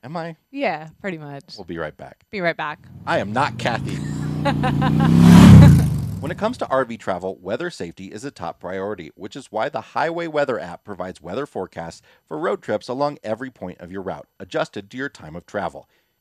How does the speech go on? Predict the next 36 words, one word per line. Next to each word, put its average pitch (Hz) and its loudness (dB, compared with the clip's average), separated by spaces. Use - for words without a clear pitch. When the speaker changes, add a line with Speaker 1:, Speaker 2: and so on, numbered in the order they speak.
Speaker 1:
You 98 -20
can 120 -18
compare 113 -8
forecasts, 110 -8
get - -6
recommendations 135 -8
for 107 -18
the 90 -12
best 107 -8
time 107 -10
to 90 -10
head 98 -6
out, 98 -8
severe 127 -10
weather 123 -4
alerts, 104 -10
add 107 -8
rest 117 -6
stops 107 -8
to 104 -16
long 107 -8
trips, - -12
and 95 -14
more. 85 -12
Did 127 -6
I 180 -2
mention 220 -8
all 220 -4
of 107 -10
that 90 -12
is 113 -20
included 87 -14
free 82 -20
in 85 -20
the 98 -18
app? - -18